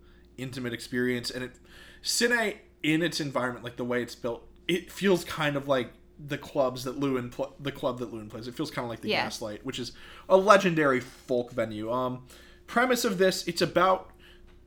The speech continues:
Speaker 1: it's, it's kind of a slice of life thing. It's, it's just a few days following, uh, I guess a week almost exactly,
Speaker 2: Mm-hmm.
Speaker 1: in the life of this homeless folk singer, li-, who, I mean, yeah,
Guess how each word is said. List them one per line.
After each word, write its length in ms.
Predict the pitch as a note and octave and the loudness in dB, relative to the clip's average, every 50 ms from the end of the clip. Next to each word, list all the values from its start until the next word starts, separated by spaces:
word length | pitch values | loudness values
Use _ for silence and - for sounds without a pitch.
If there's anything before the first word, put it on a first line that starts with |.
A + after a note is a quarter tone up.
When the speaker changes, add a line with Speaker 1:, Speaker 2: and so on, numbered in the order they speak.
| - - | -18 -8
Speaker 1:
it's, 360 | - G3 G3 - - - - - | -8 -6 -4 -2 -2 -2 -2 -2
it's 160 | E3 - - | -4 -6 -4
kind 260 | - - G3+ A3+ F4+ | -4 0 0 2 4
of 60 | E4 | 4
a 60 | F3 D3+ | 2 2
slice 320 | - - D#3+ D#3+ D#3 - | 2 2 2 2 2 0
of 80 | B2 A2+ | -4 -4
life 280 | A2+ A#2+ A#2+ A#2+ - | -2 -2 -2 -2 -4
thing. 220 | - A#2 A2 A2 A2 | -4 -6 -6 -6 -6
It's, 320 | A#2 - - - - - | -8 -8 -8 -8 -8 -8
it's 160 | C3+ B2+ - | -10 -10 -8
just 200 | - D#3+ - - | -6 -6 -6 -6
a 40 | C#3 | -6
few 220 | - - D#3 D#3 | -6 -4 -2 0
days 320 | D3 C#3+ B2 B2 B2 A#2+ - | 2 2 2 2 2 0 -2
following, 460 | - C3 B2 B2 B2 B2 A#2 A#2+ A#2 - - | -2 0 0 2 2 0 -2 -4 -10 -8 -6
uh, 240 | B2+ A#2+ A#2 A#2+ - - | -4 -2 -2 -2 -4 -8
I 20 | - | -6
guess 180 | - A#3+ A#3 - | -6 -6 -4 -4
a 40 | C3 | -4
week 440 | A2 A2+ C3+ F#3 - - - - - - - | -4 -4 -4 -6 -6 -8 -14 -20 -20 -18 -16
almost 240 | B2 A#2 A#2 - - | -14 -14 -12 -12 -12
exactly, 560 | A2+ - B2+ B2 C3 B2+ - A2 G#2+ G#2 - - - - - - - - | -10 -6 -4 -4 -6 -6 -8 -10 -10 -12 -12 -16 -20 -20 -20 -20 -16 -10
Speaker 2:
Mm-hmm. 340 | - G#3+ A3 A3 G#3 G3+ G3 | -6 -4 -2 -2 -2 -2 -2
Speaker 1:
in 60 | D3 | -2
the 100 | C3+ C3+ | 0 0
life 380 | B2+ B2 B2 B2 B2 B2 - - - | 0 2 2 2 0 -2 -4 -10 -4
of 300 | A#2+ A#2+ A#2 A2+ G#2 G#2+ | 0 2 2 2 0 -2
this 280 | A#2 A2 A2 - - | -6 -4 -4 -4 -6
homeless 420 | - - B2+ B2 B2 B2 A#2+ A#2 - | -6 -6 -6 -6 -4 -4 -4 -4 -4
folk 260 | - C#3 C#3+ C#3+ C#3+ | -4 -2 -4 -4 -4
singer, 460 | - - B2 G#2+ G#2+ G#2 G#2 G#2+ G#2+ - - _ - - - - - - - | -6 -8 -8 -8 -8 -8 -10 -10 -12 -14 -20 _ -20 -20 -20 -20 -20 -14 -6
li-, 180 | C3 B2+ B2 B2 - - - - - | -2 -2 -2 -4 -6 -20 -20 -12 -2
who, 320 | D#3 D#3 D3 C#3+ C3+ C3+ - - - - - - - - - | 2 4 4 4 4 0 -8 -16 -20 -20 -20 -20 -20 -18 -10
I 80 | - D3 | -8 -6
mean, 280 | D3 D3 C#3 B2 A2 - | -6 -4 -6 -6 -8 -4
yeah, 260 | C#3 D#3 E3+ C3+ G#2+ | 0 2 2 2 0